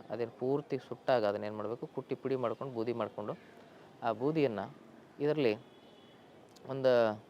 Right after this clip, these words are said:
ಇನ್ನೂರೈವತ್ತು ಗ್ರಾಮ್ ಅಥವಾ ಮುನ್ನೂರು ಗ್ರಾಮ್ ಸೇರಿಸ್ಕೊಳ್ಳಿ. ಸೇರಿಸಿ ಮಿಶ್ರಣ ಮಾಡಿಟ್ಕೊಳ್ಳಿ. ಸಿಕ್ಕರೆ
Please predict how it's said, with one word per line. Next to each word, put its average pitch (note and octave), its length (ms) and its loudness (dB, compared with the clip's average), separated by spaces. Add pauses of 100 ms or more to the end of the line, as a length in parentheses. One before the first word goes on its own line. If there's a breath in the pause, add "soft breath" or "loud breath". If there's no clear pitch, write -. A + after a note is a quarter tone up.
(400)
ಇನ್ನೂರೈವತ್ತು C3+ 480 4
ಗ್ರಾಮ್ A2 240 0
ಅಥವಾ A2 200 -2
ಮುನ್ನೂರು B2+ 320 0
ಗ್ರಾಮ್ A2+ 260 0
ಸೇರಿಸ್ಕೊಳ್ಳಿ. - 560 -4 (1000)
ಸೇರಿಸಿ C3+ 320 2
ಮಿಶ್ರಣ A#2 300 -4
ಮಾಡಿಟ್ಕೊಳ್ಳಿ. G#2+ 540 -2 (580)
ಸಿಕ್ಕರೆ B2 500 2